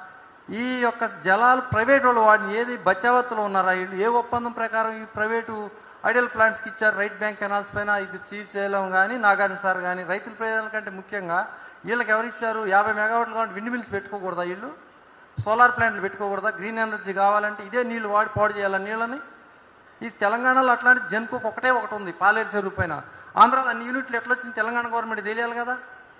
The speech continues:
అదేం లేదు. కంటిన్యూ నీరు దోపిడీ అనేది జరిగిపోతుంది. ఎంత మాట్లాడితే బనకచెర్ల, ఎక్కడో పోలవరం వరద జలాలు అంటారు. వరద జలాలు వచ్చేది వంద సంవత్సరాల తర్వాత. ఇప్పుడు నికర జలాలు ఖాళీ చేస్తుంది ఎందుకు మాట్లాడరు మీరు?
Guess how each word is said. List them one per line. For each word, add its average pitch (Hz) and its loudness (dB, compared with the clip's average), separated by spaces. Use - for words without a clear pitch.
అదేం 208 0
లేదు. 196 -4
కంటిన్యూ 226 -4
నీరు 226 -6
దోపిడీ 214 -2
అనేది 226 -8
జరిగిపోతుంది. 190 -8
ఎంత 208 -8
మాట్లాడితే 220 2
బనకచెర్ల, 202 2
ఎక్కడో 208 0
పోలవరం 202 0
వరద 208 -2
జలాలు 208 4
అంటారు. 190 0
వరద 190 2
జలాలు 247 2
వచ్చేది 240 -2
వంద 220 -4
సంవత్సరాల 233 -6
తర్వాత. 202 -2
ఇప్పుడు 202 -12
నికర 214 -6
జలాలు 262 -4
ఖాళీ 247 2
చేస్తుంది 247 -4
ఎందుకు 233 -4
మాట్లాడరు 240 -2
మీరు? 196 -10